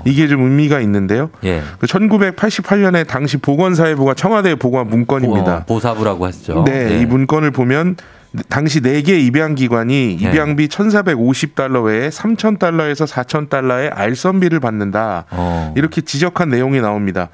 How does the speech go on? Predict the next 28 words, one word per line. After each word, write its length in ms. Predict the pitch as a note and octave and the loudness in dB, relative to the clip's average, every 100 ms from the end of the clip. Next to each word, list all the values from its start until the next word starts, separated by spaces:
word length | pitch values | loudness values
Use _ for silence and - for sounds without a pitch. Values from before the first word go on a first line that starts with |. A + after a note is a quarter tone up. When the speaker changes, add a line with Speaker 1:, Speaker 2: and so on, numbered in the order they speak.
| - | -4
Speaker 2:
예. 280 | G2+ F2 D2+ | -2 -2 -4
Speaker 1:
어, 160 | A#2 A#2+ | -2 0
한 120 | E3+ | 2
명당 340 | A3 G#3+ G3 F3 | 2 2 0 0
이제 140 | D3+ | -2
천사백오십 800 | - A3 G#3 G3+ F#3 C3+ C3 - | 0 0 2 0 2 2 0 -2
달러는 400 | D3+ D3 D3 D3 | 0 0 0 0
당시에 300 | B2+ C#3 C#3+ | -2 0 0
공식적으로 800 | - D#3 E3 - F3+ C3 A#2 D3 | 0 0 -2 0 0 2 0 -2
뭐 340 | F3 G#2+ G#2+ | -2 0 0
Speaker 2:
음. 60 | G#2 | 0
Speaker 1:
입양을 640 | C3+ E3+ F3+ F3 E3 D#3 D3+ | 2 2 2 2 0 0 0
하려면 320 | D#3+ D#3 C3 | 0 0 0
여러 120 | A#2+ | 0
가지 200 | D3+ C#3+ | 0 0
비용이 260 | C3 C#3 C3+ | 0 0 0
들어가니까요. 640 | A#2 A2+ G#2+ F#2+ F#2+ G2 | 0 0 -2 -4 -4 -4
뭐 120 | G2+ | 0
Speaker 2:
네. 100 | G#2 | 0
Speaker 1:
비자 180 | C3 C#3+ | 0 0
발급이라든지 840 | B2+ A#2+ A2 G#2 G2 G2 F#2 D#3+ - | 0 -2 0 -2 -2 -4 -4 -8 -6
Speaker 2:
그렇죠. 380 | G#2 F#2+ - D#2+ | -6 -6 -4 0
Speaker 1:
이런 160 | E3+ | 2
데 80 | E3+ | 2
쓸 240 | D#3+ G#3 A3 | 0 0 0
수 140 | A3+ | 2
있는 280 | G3 F3 A2+ | 2 2 0
입양비였고요. 840 | C#3+ D#3+ F3 D3 B2 G#2+ A#2 C3+ | 0 2 2 2 0 0 -2 -2